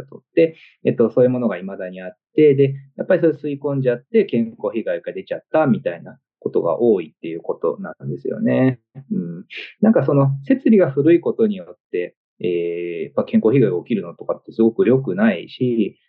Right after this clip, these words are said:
まあ、でも、やっぱそれを知ってる人自体が少ないっていうことも問題ですよね。あの、お客様は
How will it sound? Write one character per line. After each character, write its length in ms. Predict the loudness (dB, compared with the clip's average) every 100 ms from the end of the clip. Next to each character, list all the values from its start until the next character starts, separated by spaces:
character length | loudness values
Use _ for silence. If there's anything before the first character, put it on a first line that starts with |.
| _ -8
ま 120 | -6
あ、 460 | -6 -10 -14 -16 -10
で 220 | -2 -2
も、 240 | -2 -6
や 60 | -4
っ 40 |
ぱ 180 | -2 -4
そ 160 | 0 4
れ 100 | 6
を 160 | 6 4
知 200 | 0 -4
っ 40 |
て 140 | 4
る 160 | 6 6
人 100 | 6
自 120 | 2
体 120 | 4 0
が 120 | 0
少 220 | -2 0
な 120 | 2
い 60 | 0
っ 60 | _
て 80 | -2
い 100 | 2
う 40 | 2
こ 120 | 4
と 100 | 2
も 280 | 0 -4 _ _ _ -8
問 280 | -6 -4 0
題 220 | 0 2
で 140 | 0
す 140 | 0 -6
よ 180 | -6
ね。 480 | -14 -10 -8 -8 -10 _
あ 140 | 2
の、 180 | 4 4 0
お 40 |
客 280 | -2 -4 0
様 360 | 0 0 -2 -4
は 280 | -4 -4